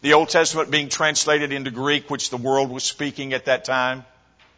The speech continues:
So many things transpired. So that when Jesus came, the world, as far as the timing was concerned, was ready.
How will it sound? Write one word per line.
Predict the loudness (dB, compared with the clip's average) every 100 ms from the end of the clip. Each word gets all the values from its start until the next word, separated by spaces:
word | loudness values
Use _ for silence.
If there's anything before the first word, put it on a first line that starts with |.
| _ _ _ _ _ _
So | 0 8 10 10
many | 8 2
things | 0 0 0 0
transpired. | 0 0 0 -2 -2 -2 -2 -12 -18 _ _ _ _ _ _ _ _ _ _ _ _ _
So | 0 2
that | 4 2
when | 0 -2
Jesus | -2 0 0 0 -2
came, | -2 -4 -8 -20 _ _ _ _ _ _ _ _ _ _ _ _ _ _ _ _ _
the | -10
world, | 0 6 8 8 6 -2 -18 -20 _ _ _ _ _ _ _
as | -6 -4
far | 6 8 8
as | 4
the | -2
timing | -6 -4 0 0 -2 -6
was | -10 -10
concerned, | -10 -8 -6 -4 -6 -8 -14 _ _ _ -10
was | -6 -6
ready. | -6 -6 -10